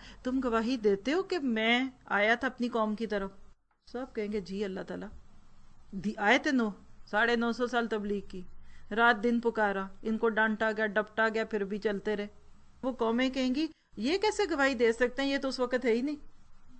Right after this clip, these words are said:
क्योंकि हज़रत नूह की कौम तो हमसे बहुत पहले आ गई, उम्मत मोहम्मदिया तो आखिरी है।" वो कहेंगे, "नहीं, नहीं, ये कैसे बता सकते हैं? ये तो उस वक्त थे नहीं।" फिर पूछा जाएगा, "उम्मत मोहम्मदिया, तुम किस बुनियाद पे गवाही दे रहे हो?"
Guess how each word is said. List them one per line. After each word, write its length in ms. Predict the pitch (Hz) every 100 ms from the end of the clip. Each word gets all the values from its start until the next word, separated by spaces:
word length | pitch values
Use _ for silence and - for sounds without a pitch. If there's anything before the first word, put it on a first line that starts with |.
| -
क्योंकि 220 | 202 185
हज़रत 460 | 202 202 175 208 196
नूह 120 | 208
की 140 | 196 226
कौम 240 | 208 208
तो 80 | 220
हमसे 200 | 214 226
बहुत 260 | 214 247
पहले 220 | 277 254 262
आ 120 | 233
गई, 180 | 214 214 - - -
उम्मत 300 | 196 208 214
मोहम्मदिया 460 | 220 208 202 208 220
तो 100 | 226
आखिरी 340 | 226 262 285
है।" 300 | 285 269 - - - -
वो 100 | 190
कहेंगे, 220 | 190 240
"नहीं, 180 | 262 277
नहीं, 120 | 294
ये 180 | 320 294
कैसे 260 | 330 359 359
बता 240 | 294 233
सकते 260 | 220 226 247
हैं? 40 |
ये 80 | 233
तो 100 | 220
उस 120 | 220
वक्त 280 | 220 226 220
थे 160 | 196 202
नहीं।" 160 | 208 - _ _ -
फिर 140 | - 262
पूछा 280 | 269 262 262
जाएगा, 340 | 240 226 226 - _ - - -
"उम्मत 280 | 208 220 226
मोहम्मदिया, 580 | 226 226 214 214 247
तुम 280 | 285 277 311
किस 220 | 359 381
बुनियाद 280 | 339 349 330 330
पे 80 | 311
गवाही 380 | 254 220 226 220
दे 180 | 202
रहे 120 | 196 190
हो?" 140 | 180